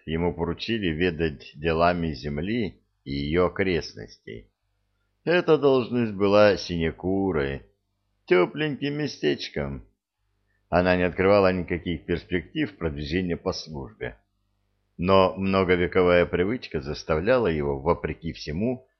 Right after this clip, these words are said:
гордиться своим миром. «Значит, вы хотите уничтожить мой мир без предупреждения?» «Вовсе нет. На этот счёт есть некоторые указания в книге Даниила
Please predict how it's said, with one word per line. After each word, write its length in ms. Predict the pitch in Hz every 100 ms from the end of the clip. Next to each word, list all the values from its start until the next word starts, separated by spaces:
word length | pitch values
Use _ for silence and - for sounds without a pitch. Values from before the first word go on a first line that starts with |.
| _
гордиться 840 | - 131 135 127 123 143 - 131
своим 420 | 120 - 78 71 90
миром. 600 | 87 76 64 60 58 - _ _ _ _ _ _ _ _ _ _ _ _
«Значит, 840 | 98 76 90 101 110 - 113 104 117
вы 460 | 120 110 123 120
хотите 440 | - 113 120 113 113
уничтожить 840 | 117 107 - - 101 110 123 117
мой 180 | 107 107
мир 320 | 95 110 120
без 340 | 92 101 113
предупреждения?» 1200 | - 107 113 110 - 123 120 160 160 131 78 69 - _ _ _ _ _ _ _ _ _ _ _
«Вовсе 720 | 65 71 71 65 - - 85
нет. 640 | 85 90 95 85 71 58 - _ _ _ _ -
На 300 | 147 165 170
этот 260 | 143 135
счёт 460 | - - 113 117 98
есть 380 | 92 95 87 95
некоторые 680 | 98 101 101 92 95 87
указания 840 | 87 78 80 80 104 110 101 82 76
в 80 | -
книге 400 | 82 82 76 80
Даниила 920 | 76 76 76 98 127 120 82 71